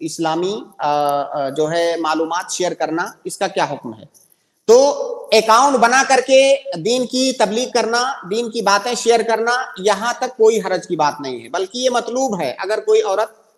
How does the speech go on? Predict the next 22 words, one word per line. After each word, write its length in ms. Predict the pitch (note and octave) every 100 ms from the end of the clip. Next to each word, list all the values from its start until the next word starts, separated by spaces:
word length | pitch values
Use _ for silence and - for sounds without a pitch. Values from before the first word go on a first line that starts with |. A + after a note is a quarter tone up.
| _
कर 160 | A#3 A3+
पा 220 | A3 G#3
रही 240 | G3+ A3
है 120 | G3+ G3+
तो। 520 | - A3+ F3 - - - - _
लेकिन 520 | D3+ A3 D#4+ - E4+ C4+
मसला 420 | B3+ B3 C#4+ D#4+
उस 280 | E4 E4 D4+
वक्त 320 | C4 - A3+
है 440 | G#3 C4 F4 - - _ _ _ _ _ _ _ _
जब 500 | D3+ A#3 E4 D#4+ - -
इसके 320 | C#4 - D#4+
बाद 480 | C4+ B3+ D4 D#4+ C4+
जो 140 | D#4+
बहुत 280 | D#4+ C4 D#4
सारी 340 | D#4 C#4+ D#4 E4
खराबियां 680 | - B3+ C4 A#3+ C#4 E4
आती 420 | D4+ C4 - D#4+
हैं, 140 | D4+ E4
मसला 380 | C#4+ C4+ D4 E4
उसमें 420 | D4 C#4+ D#4+ E4+
है। 380 | G#3 A#2+ F2+